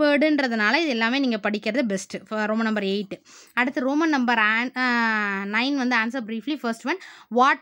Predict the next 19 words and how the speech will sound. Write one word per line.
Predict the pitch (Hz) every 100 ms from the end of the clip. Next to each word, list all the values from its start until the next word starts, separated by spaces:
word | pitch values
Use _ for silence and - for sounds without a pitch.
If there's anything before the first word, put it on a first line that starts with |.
| - 285
are | 294 226
derived | 226 240 262 262 247 233
quantities | 220 220 202 247 226
இருக்கு | 214 240
இல்லையா, | 294 302 - - - 247
இது | 339
ரெண்டு | 240 240 233
டிஸ்ட்ரிக்ட்ல | 220 254 254 240
கேட்டிருக்காங்க. | 220 202 202 208 233 294
So, | 254 220
very, | 233 226
very | 240 208
important | 202 202 208 202
question. | 190 - 311 415 - - -
Third, | 285 277 220
define | 247 302 311 277
the | 247 226
density | 262 285 240 285
of | 247